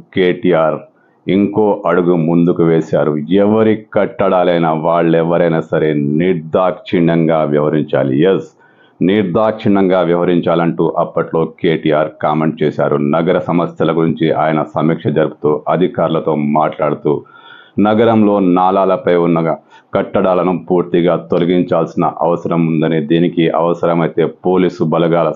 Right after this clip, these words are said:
సహాయం తీసుకోవాలని, అక్రమ కట్టడాలను నిర్దాక్షిణ్యంగా కూల్చేయాలని అప్పట్లో కేటీఆర్ చాలా స్పష్టంగా అధికారులకు ఆదేశాలు జారీ చేశారు.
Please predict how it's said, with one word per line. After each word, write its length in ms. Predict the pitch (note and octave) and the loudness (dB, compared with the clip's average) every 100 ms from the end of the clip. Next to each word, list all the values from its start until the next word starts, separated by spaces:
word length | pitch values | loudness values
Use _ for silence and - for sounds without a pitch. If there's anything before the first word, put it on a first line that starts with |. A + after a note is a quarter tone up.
| - | -4
సహాయం 280 | E2+ F2+ F2+ | -2 0 0
తీసుకోవాలని, 840 | E2+ E2 - E2 D#2+ D#2+ D#2+ E2 _ _ _ _ _ - | 0 -2 -2 -2 0 -2 -4 -8 _ _ _ _ _ -6
అక్రమ 420 | G#2+ - B2+ B2 | -4 -2 0 0
కట్టడాలను 760 | A2+ A#2 A2 G#2+ G2 F#2+ F#2+ F#2 | 0 -2 0 0 0 0 2 2
నిర్దాక్షిణ్యంగా 1120 | E2 F2 E2+ D2 F#2+ F#2+ - F#2 F2+ F2 E2+ | 2 2 -2 -2 -2 0 0 0 2 2 0
కూల్చేయాలని 840 | - - F2+ F2 F#2 E2 E2 D#2+ - | -2 0 0 2 0 2 0 -2 -4
అప్పట్లో 480 | E2+ - - E2+ D#2+ | -6 -2 -2 0 -2
కేటీఆర్ 840 | - _ - E2+ - F2 D2+ D#2 - _ _ _ _ G#2 | -6 _ -2 0 0 0 2 0 -4 _ _ _ _ -2
చాలా 220 | F#2 F2+ | 0 0
స్పష్టంగా 760 | F2+ - F2+ - F2+ E2 E2 - | -4 -4 -4 -2 0 0 0 -2
అధికారులకు 800 | D#2+ E2+ E2+ E2 E2 D#2 D#2+ - E2 | -2 0 0 0 0 -2 -4 -2 -2
ఆదేశాలు 580 | D#2+ D#2+ - D2 D2 D2+ - | 0 -2 -2 -2 -2 -4 -2
జారీ 200 | D#2 D2 D2+ | 0 0 -2
చేశారు. 400 | C#2+ - C2+ C2 | -4 -2 -4 -4